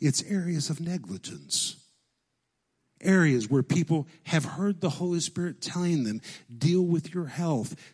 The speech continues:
change the way that you're eating," and they don't listen and they don't change, and the cracks just keep getting wider and wider and wider.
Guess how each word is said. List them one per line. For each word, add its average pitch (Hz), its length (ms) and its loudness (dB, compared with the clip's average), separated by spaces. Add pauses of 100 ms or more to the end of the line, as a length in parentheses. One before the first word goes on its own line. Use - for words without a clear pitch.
change 180 400 -2
the 165 80 -4
way 165 160 2
that 160 240 0
you're 165 140 -2
eating," 135 400 2 (220)
and 147 140 2
they 139 120 6
don't 139 320 0
listen 180 320 2
and 135 180 -4
they 135 80 4
don't 139 240 4
change, 180 420 0
and 147 200 -4
the 143 80 0
cracks - 520 -4 (300)
just - 260 4
keep 165 220 -2
getting 156 320 2
wider 165 320 0
and 147 300 -2
wider 147 340 2
and 135 260 -2
wider. 131 380 4